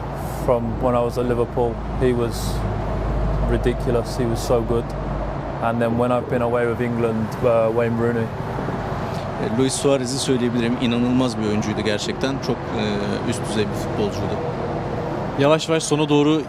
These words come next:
Speaker 3: geliyoruz aslında. Şunu da sormak istiyorum. Önümüzdeki maçta Antalyaspor'a karşı oynayacak Çaykur Rizespor.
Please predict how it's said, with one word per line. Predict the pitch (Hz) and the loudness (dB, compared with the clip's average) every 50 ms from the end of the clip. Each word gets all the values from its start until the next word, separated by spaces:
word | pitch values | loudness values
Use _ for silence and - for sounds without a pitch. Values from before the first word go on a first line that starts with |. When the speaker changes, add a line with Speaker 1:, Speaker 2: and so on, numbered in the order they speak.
| 123 123 | 0 4
Speaker 3:
geliyoruz | 123 131 131 151 143 123 110 | 4 6 6 6 2 2 2
aslında. | 113 110 107 - - 123 120 139 147 147 - - - - - - - - - | 0 0 0 0 0 2 2 4 2 2 0 -6 -12 -14 -12 -12 -10 -8 -4
Şunu | - - 139 143 | 0 2 4 4
da | 143 147 | 4 4
sormak | 127 - 135 123 117 117 110 - | 4 4 2 2 2 0 0 -2
istiyorum. | - - 123 113 101 101 - - - - - - - - - - - | 0 0 2 0 0 -2 -6 -10 -12 -10 -10 -10 -10 -10 -10 0 2
Önümüzdeki | 147 131 135 135 135 127 139 127 - | 4 4 4 4 4 4 2 2 2
maçta | 143 135 123 - - - 160 160 165 - - - - - - - - - - - - - - - - | 2 2 0 0 2 2 2 2 2 0 -4 -10 -16 -14 -14 -12 -12 -12 -10 -10 -10 -10 -8 2 4
Antalyaspor'a | 135 131 123 - 143 131 127 - - - 117 110 110 | 4 4 6 4 2 2 2 0 -2 -2 -2 -2 0
karşı | - 113 104 104 - - - 107 98 92 - - - - | 0 0 0 0 -2 -2 -4 -4 -4 -4 -8 -10 -4 0
oynayacak | 123 113 107 110 104 98 113 101 92 - - - - - | 0 2 2 0 0 0 0 -2 -2 -4 -10 -14 -10 0
Çaykur | - 120 110 104 - 123 | 2 2 2 2 0 0
Rizespor. | 113 117 113 - - 135 135 143 | 0 2 0 0 2 2 0 0